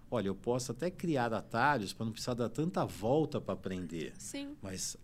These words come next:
Speaker 1: experiência é fundamental, fo-, formação, informação,
Speaker 2: Uhum.
Speaker 1: dar significado, entender profundamente as dinâmicas, isso é essencial. E aí, generalização,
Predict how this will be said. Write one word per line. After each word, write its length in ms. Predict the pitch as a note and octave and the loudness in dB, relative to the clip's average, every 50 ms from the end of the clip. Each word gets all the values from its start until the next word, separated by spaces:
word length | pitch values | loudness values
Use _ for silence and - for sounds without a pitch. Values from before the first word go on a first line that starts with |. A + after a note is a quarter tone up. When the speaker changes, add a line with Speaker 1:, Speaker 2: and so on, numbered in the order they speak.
| - - | -6 2
Speaker 1:
experiência 1080 | - E3 F3 E3+ - - - - - D3+ C#3+ C3 B2+ B2 B2 B2 A#2+ A2+ - - - | 6 6 6 8 6 2 0 0 2 2 2 4 4 4 4 4 4 2 0 -2 -4
é 40 | G2+ | -4
fundamental, 840 | - - G#2+ G2+ G2+ G2 G2 G2+ G2 F#2+ - G2 F#2+ F#2+ F#2+ F#2+ - - | -4 -4 -2 -2 0 0 0 -2 -2 -2 -2 0 0 0 0 -2 -6 -10
fo-, 340 | - - - - B2+ C3+ - - - - | -12 -12 -4 0 0 0 0 -2 -8 -12
formação, 880 | - - - B2 A#2 A2 A2 A2 G#2+ - - - G#2+ G#2 G#2 G#2 G2 G2+ - - - - - - - | -8 -2 2 2 2 4 2 0 0 -2 -2 0 0 0 0 -2 -4 -6 -10 -14 -16 -16 -18 -8 -2
informação, 1000 | A2 A#2 A2+ A2 - - G#2+ G2+ G2+ G#2 F#2+ - - - G#2+ G#2 G2 G2 G2+ G2+ - | -2 0 0 -2 -2 0 0 0 2 0 -2 -2 -4 -4 -2 -2 -2 -2 -4 -6 -8
Speaker 2:
Uhum. 320 | - - G3+ G3 G3 F#3 - | -10 -10 -10 -10 -10 -4 0
Speaker 1:
dar 240 | A2 A2 A2 G#2+ G#2 | 2 4 4 4 2
significado, 960 | - - G2 F#2+ G2 G2 F#2+ - - - - G2 F#2+ F#2+ F#2+ F#2 F#2+ - - - - | -2 -4 -2 -2 -2 -2 -4 -6 -10 -6 -4 -2 -2 0 -2 -4 -4 -8 -12 -6 -2
entender 720 | C3 C#3 C3+ B2+ C#3 C3 A#2+ A2 G2+ F2 G#2+ A#2 B2 A#2 | -2 0 0 0 0 0 2 2 2 2 2 2 2 2
profundamente 800 | A#2+ - G2 G2+ G2+ - - G#2+ G2+ G2+ F#2+ F#2+ F#2+ F#2+ F#2 - F#2+ | 0 -4 -8 -8 -8 -6 -6 -6 -4 -2 -2 -2 -2 -2 -2 -4 -4
as 120 | F2+ E2+ | -6 -4
dinâmicas, 880 | F#2 F#2+ F#2 F2+ F#2 F2+ F2+ F2+ F2+ F2+ - - F#2 F2 - - - - - | -4 -4 -4 -4 -4 -4 -4 -4 -4 -6 -6 -6 -6 -6 -6 -10 -10 -10 -6
isso 440 | A#2 B2+ C#3 D3 C#3 - - - C#3 | -2 0 0 0 0 -2 -2 0 0
é 80 | B2+ B2+ | 0 0
essencial. 720 | B2+ B2 C3 - C3 A#2+ A#2 - - - A2+ G2 F#2 F2+ - - - - - - - - - - - - - - - - | 0 -2 -2 -4 -4 -4 -4 -4 -4 -2 -2 -2 -2 -4 -8 -14 -16 -16 -14 -16 -16 -16 -18 -18 -16 -16 -16 -16 -16 -4
E 120 | - D#3 E3+ | 2 4 4
aí, 260 | C#3+ G#2+ E2 - - - - | 4 4 2 0 -8 -14 -12
generalização, 1080 | - F2 G#2+ B2 B2+ B2 B2 A#2+ A#2+ A#2 A2+ A2 G#2 G#2 A2+ G#2 - - - E2 D2 | -4 0 2 4 4 4 4 4 2 2 2 0 0 0 0 0 -2 -4 -6 -8 -8